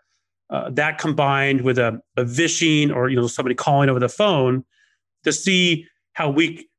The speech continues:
your users are. So we would test from three, three aspects, really. You know, your users, the external, and the internal. And with that coverage, you get a pretty good idea of where you're weak. And then you can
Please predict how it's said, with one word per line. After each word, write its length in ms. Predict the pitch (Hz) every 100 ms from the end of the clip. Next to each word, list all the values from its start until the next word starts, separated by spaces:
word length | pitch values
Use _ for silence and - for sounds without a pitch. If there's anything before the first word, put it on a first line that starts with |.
| _
your 120 | 143
users 340 | 139 151 131 127
are. 140 | 117
So 140 | -
we 100 | 147
would 120 | 156 151
test 280 | 185 180
from 240 | - 147 131
three, 320 | 156 165 143
three 260 | 135 175 151
aspects, 460 | 139 143 117 120
really. 320 | 120 113 113 -
You 60 |
know, 60 | 120
your 120 | 120
users, 600 | 120 160 160 202 220 - - _ _ _ _ _
the 80 | 135
external, 500 | 156 - 190 175 175
and 180 | 147 139
the 100 | 139
internal. 440 | 143 147 131 123
And 300 | 123 127 123
with 180 | 131 127
that 360 | 165 180 185 - _ _ _
coverage, 600 | - 214 135 127 123 - - _ _ _
you 100 | 143
get 140 | 170
a 40 | 156
pretty 220 | - 160
good 160 | 156
idea 520 | 147 135 123 143 139 127
of 420 | 123 123 117 117
where 180 | 139 135
you're 180 | 123
weak. 380 | 110 135 120 - - -
And 100 | 120
then 140 | 135
you 100 | 131
can 340 | 131 123 113